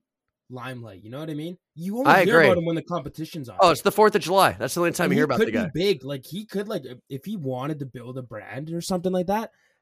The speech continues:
Speaker 1: I think after this year, we might see him finally do it. Just do
Speaker 2: Get
Speaker 1: it
Speaker 2: him.
Speaker 1: like Barstool.
Speaker 2: Get him on TikTok, dude, or something.
Speaker 1: That's what I mean. Like,
Speaker 2: Just
Speaker 1: anything.
Speaker 2: eating hot dogs with, like, the Star Wars theme song in the
Speaker 1: Yeah,
Speaker 2: background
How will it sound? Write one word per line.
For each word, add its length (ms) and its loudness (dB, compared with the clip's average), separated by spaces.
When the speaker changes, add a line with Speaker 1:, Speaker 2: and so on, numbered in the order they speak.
Speaker 1:
I 140 0
think 200 -4
after 300 -4
this 240 -8
year, 200 -6
we 200 -6
might 300 -4
see 160 -10
him 120 -8
finally 400 -12
do 140 -14
it. 220 -18
Just 260 -6
do 80 -4
Speaker 2:
Get 140 4
Speaker 1:
it 40 4
Speaker 2:
him. 80 -4
Speaker 1:
like 100 -16
Barstool. 480 -10
Speaker 2:
Get 160 4
him 120 2
on 140 4
TikTok, 500 0
dude, 180 0
or 60 0
something. 500 -2
Speaker 1:
That's 220 0
what 100 -10
I 80 -6
mean. 260 -10
Like, 180 -10
Speaker 2:
Just 160 6
Speaker 1:
anything. 140 -2
Speaker 2:
eating 200 0
hot 300 0
dogs 340 -2
with, 80 -12
like, 140 -10
the 80 -12
Star 320 0
Wars 240 -2
theme 220 0
song 260 -2
in 80 -4
the 80 -6
Speaker 1:
Yeah, 80 0
Speaker 2:
background 260 0